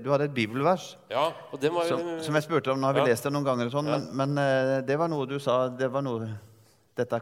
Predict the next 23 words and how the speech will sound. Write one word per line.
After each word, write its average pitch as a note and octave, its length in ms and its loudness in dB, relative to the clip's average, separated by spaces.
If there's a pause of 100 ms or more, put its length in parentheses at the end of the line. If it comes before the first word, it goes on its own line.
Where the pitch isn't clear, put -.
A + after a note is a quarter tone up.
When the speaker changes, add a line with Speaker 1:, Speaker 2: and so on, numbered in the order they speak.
(120)
Speaker 1:
dette B2 180 -2
kommer G#2+ 220 -6
fra A#2 120 -4
deg, G2+ 220 0
eh, G#2 480 -2
Øystein, A2 380 -4
Speaker 2:
Ja. A2 60 -16
Speaker 1:
som, A2+ 280 -8
eh, G#2+ 320 -4 (260)
hvor, A#2+ 120 -6
hvorfor A#2+ 340 -8
har D3+ 60 -2
dette C#3+ 200 -6
vært G2+ 140 -8
et A#2+ 100 -10
bibelvers G2 460 -8
som A#2+ 160 -12
har, A2 240 -6
eh, A2 200 -8
betydd G#2+ 360 -12
mye G2+ 140 -8
for G#2 100 -10
deg? B2+ 220 -6